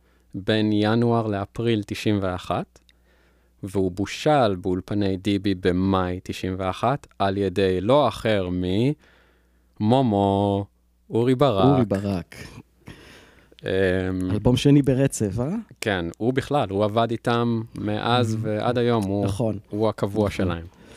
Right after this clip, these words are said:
Speaker 1: כבר אני רוצה רגע לשים פה איזושהי הערה, שככה אני כבר מחכה להגיד אותה הרבה זמן. האלבום הזה, אנחנו חושבים, אוקיי, ינואר עד אפריל תשעים ואחת, זה הזמן שבו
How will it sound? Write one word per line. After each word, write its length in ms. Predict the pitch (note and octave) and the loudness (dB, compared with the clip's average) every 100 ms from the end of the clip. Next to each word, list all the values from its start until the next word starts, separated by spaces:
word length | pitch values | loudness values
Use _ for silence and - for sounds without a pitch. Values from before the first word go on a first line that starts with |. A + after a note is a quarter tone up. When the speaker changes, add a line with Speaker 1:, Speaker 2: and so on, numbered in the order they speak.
| - - - | -20 -20 -12
Speaker 1:
כבר 260 | B2 E3+ F3+ | 0 2 4
אני 100 | F3 | 2
רוצה 260 | D#3 - | 0 0
רגע 400 | D3 C#3 C3+ A#2 - - | 0 2 2 2 -2 -6
לשים 320 | G#2+ - C3 | -8 -2 0
פה 160 | C3+ A#2 | 2 2
איזושהי 480 | A2 - - G2+ | 0 -4 -4 0
הערה, 460 | G2 F#2+ A2+ A#2+ A2 A2 | 2 2 2 0 -2 -8
שככה 580 | - G2 - - G2 F2+ | -12 -12 -10 -8 -6 -4
אני 220 | F#2 F2+ - | -4 -4 -6
כבר 140 | D#2+ | -6
מחכה 420 | F#2 - F#2+ - C3+ | -6 -6 -6 -2 0
להגיד 320 | A2 A2 B2 | 0 0 -2
אותה 200 | - F2+ | -4 -6
הרבה 240 | F2+ G#2 | -2 -2
זמן. 260 | G2 F2+ E2 - _ - | -2 -4 -6 -14 _ -6
האלבום 420 | F#2 F2+ B2 F#3+ | -4 0 0 2
הזה, 360 | E3+ G#2+ G#2 B2 - G#2 | 0 0 -2 -2 -6 -4
אנחנו 280 | F#2+ - | -4 -4
חושבים, 440 | - A2 B2 C3+ C3 | -6 -6 -2 0 0
אוקיי, 280 | B2 - F#2 F#2+ | -2 -4 -4 0
ינואר 500 | A2+ B2+ B2+ B2 A#2+ | 0 0 0 0 -2
עד 160 | A2 G#2 | -4 -6
אפריל 360 | - A2 A2 A2 | -8 -6 -4 -4
תשעים 260 | A2 A2+ G2 | -4 -2 -2
ואחת, 340 | G2 G#2+ F#2 | -2 -2 0
זה 120 | G2+ | 2
הזמן 340 | G#2 A2 G#2+ G#2 | 2 0 0 -2
שבו 500 | G#2 F2+ G2+ G2 | -4 0 2 2